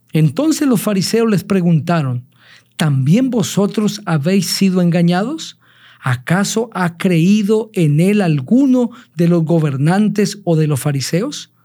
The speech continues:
Pero esta gente que no sabe la ley, maldita es". Les dijo Nicodemo, el que vino a él de noche,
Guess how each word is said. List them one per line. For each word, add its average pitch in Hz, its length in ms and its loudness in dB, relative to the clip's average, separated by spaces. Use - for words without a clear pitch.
Pero 131 200 0
esta 147 260 -2
gente 175 680 -2
que 156 180 0
no 156 220 0
sabe 175 420 -2
la 143 140 -2
ley, 143 380 -2
maldita 147 840 0
es". - 440 -6
Les 160 260 2
dijo 247 300 2
Nicodemo, 208 800 2
el 185 240 2
que 156 160 -2
vino 208 500 2
a 156 160 0
él 185 240 0
de 160 100 0
noche, 151 540 -2